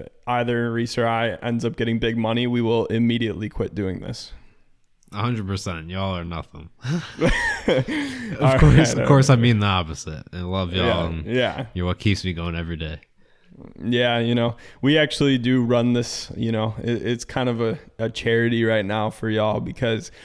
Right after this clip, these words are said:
Speaker 1: we do, uh, we've, we brought this up before. We actually lose money on this podcast, uh, you know, but, you know, we're, we're going up to here. We're actually pretty close to, uh,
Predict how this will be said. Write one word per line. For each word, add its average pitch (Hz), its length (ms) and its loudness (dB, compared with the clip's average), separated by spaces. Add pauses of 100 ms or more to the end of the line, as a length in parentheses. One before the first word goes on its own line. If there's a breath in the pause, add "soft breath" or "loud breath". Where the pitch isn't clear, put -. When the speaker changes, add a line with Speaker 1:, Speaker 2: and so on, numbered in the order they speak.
(160 loud breath)
Speaker 1:
we 139 140 4
do, 120 260 4
uh, 123 100 0
we've, 147 320 0
we 151 120 4
brought 190 240 2
this 160 120 -2
up 180 140 2
before. 151 320 2
We 139 100 4
actually 139 300 2
lose 117 380 4
money 131 400 4
on 117 200 0
this 120 140 -2
podcast, 123 760 -2 (440 soft breath)
uh, 110 340 -2
you 113 120 -2
know, 110 180 -2
but, 117 300 -2 (120)
you 117 140 -2
know, 139 140 2
we're, 156 540 0
we're 175 140 -2
going 214 180 0
up 214 120 -4
to 190 80 -2
here. 185 200 2
We're 127 100 4
actually 185 260 0
pretty 190 260 0
close 185 280 -4
to, 170 260 0
uh, 160 260 2